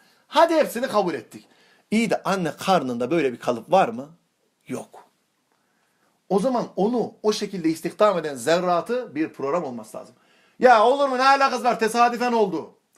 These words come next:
Bilim adamları araştırmışlar, demişler ki her bir insanın anne karnına düştüğü bir damla suyken bu uydurma ifadedir ama ben onlarınkini nakledeyim gene. Bir milyar ihtimalden bir ihtimaldir insan olması demişler. Bana göre nihayetsiz in-, ihtimaldir. Çünkü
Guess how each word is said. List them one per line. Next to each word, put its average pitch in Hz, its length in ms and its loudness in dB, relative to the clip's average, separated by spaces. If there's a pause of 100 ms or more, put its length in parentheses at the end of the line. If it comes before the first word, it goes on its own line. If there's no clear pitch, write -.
(220)
Bilim 220 180 0
adamları 208 380 0
araştırmışlar, 190 680 -2
demişler 165 380 -4
ki 117 160 -12 (440)
her 214 300 0
bir 190 180 -8
insanın 151 520 -6
anne 165 300 -4
karnına 156 320 -4
düştüğü 143 320 -8
bir 175 140 -4
damla 143 260 -4
suyken 214 440 -6 (200)
bu 214 180 -2
uydurma 196 300 -2
ifadedir 170 460 -4
ama 233 180 -2
ben 220 100 -2
onlarınkini 208 440 -4
nakledeyim 185 420 -2
gene. 123 240 -12 (600)
Bir 277 340 4
milyar 226 680 2
ihtimalden 226 720 -2
bir 277 120 -2
ihtimaldir 247 640 2
insan 175 320 -4
olması 127 340 -8
demişler. - 580 -14 (720)
Bana 254 180 6
göre 269 200 -2
nihayetsiz 269 540 2
in-, 208 220 -2
ihtimaldir. 147 480 -4
Çünkü 220 460 -2